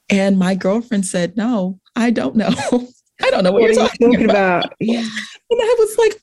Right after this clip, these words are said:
Speaker 1: "Oh my gosh, is, is
Speaker 2: Wow.
Speaker 1: this not a thing? Are we not all waking up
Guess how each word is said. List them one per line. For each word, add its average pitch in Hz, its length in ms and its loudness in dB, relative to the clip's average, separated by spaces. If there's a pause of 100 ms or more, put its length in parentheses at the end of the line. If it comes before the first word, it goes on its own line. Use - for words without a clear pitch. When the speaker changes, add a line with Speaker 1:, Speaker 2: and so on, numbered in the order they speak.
Speaker 1:
"Oh 160 200 2
my 220 300 2 (240)
gosh, - 460 -8 (760)
is, 208 160 2 (280)
is 185 120 -6
Speaker 2:
Wow. 180 80 -6
Speaker 1:
this 254 180 -4
not 196 220 -2
a 156 60 -2
thing? 180 460 -4 (100)
Are 175 140 -2
we 190 240 -2
not 175 320 -2
all 165 540 -4
waking 151 640 -4
up 135 320 -8